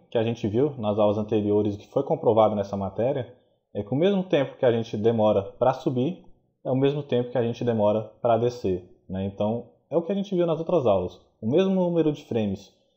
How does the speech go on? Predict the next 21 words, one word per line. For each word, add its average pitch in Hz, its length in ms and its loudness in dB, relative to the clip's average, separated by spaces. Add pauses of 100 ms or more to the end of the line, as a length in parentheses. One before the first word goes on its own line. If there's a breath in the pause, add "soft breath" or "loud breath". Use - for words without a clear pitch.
(240)
que 127 80 -4
a 107 40 0
gente 110 300 -4
sobe, 139 400 2
né, 104 220 -6
que 113 80 -2
a - 20 2
gente 123 200 -4
pula, 160 460 2 (320)
também 139 460 0
é 131 80 -6
o 127 60 0
mesmo 131 260 0
número 135 260 -2
de 127 120 -8
frames 120 400 -4
que 123 80 -2
a 113 40 2
gente 113 160 -4
demora 110 380 2
pra 110 420 0